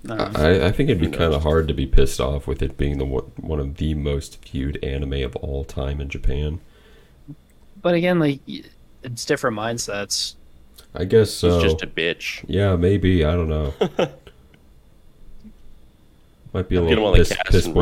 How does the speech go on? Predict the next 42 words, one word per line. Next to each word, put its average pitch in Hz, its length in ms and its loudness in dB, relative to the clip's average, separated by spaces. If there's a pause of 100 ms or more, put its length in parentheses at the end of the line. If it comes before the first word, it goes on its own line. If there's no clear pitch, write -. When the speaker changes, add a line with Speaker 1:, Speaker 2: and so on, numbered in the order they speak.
Speaker 3:
roast 85 120 -2
his 78 80 2
Speaker 2:
crybaby. 76 480 0
Speaker 3:
ass. - 160 -8 (1500)
Let's - 140 -20
roast 82 480 -6
him. 69 160 -10 (800)
Speaker 2:
I'm 73 60 -4
gonna 78 100 -6
call 73 260 -2
him - 80 -2
a - 20 2
piss 73 120 4
boy 67 80 0
Speaker 1:
Rose, 69 160 2
Speaker 2:
crybaby. 73 460 0
Speaker 1:
what, 147 180 2 (140)
the 160 240 -2
writer 135 520 0
of 123 240 2
Speaker 2:
Spy - 480 -8
Family? 73 360 -2
<laughs> - 540 6
Speaker 1:
Spy 143 240 2
Family 180 440 2
or 156 100 2
the 135 80 0
writer 135 340 0
of 123 100 -2
Speaker 3:
<laughs> - 20 0
Speaker 1:
Rent 123 200 -2
a - 40 -20
Girlfriend? - 520 -10
Speaker 2:
Spy, 87 260 -2 (140)
Speaker 3:
Both. - 600 -4
Speaker 2:
if - 100 -10
Rent 110 200 2
a 107 60 2
Girlfriend, 80 400 2
I'll 82 120 -2
say, 78 280 -4
like, 71 340 -6